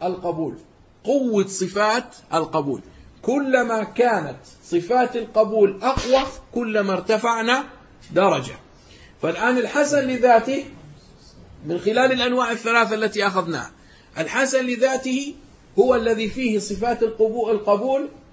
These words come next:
أضعف شيء بالنسبة للثاني والثالث، ثم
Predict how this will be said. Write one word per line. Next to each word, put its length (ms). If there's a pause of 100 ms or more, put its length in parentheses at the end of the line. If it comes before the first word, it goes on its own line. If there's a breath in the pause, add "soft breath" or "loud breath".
(240)
أضعف 500
شيء 240
بالنسبة 500 (440)
للثاني 520
والثالث، 520 (680 soft breath)
ثم 340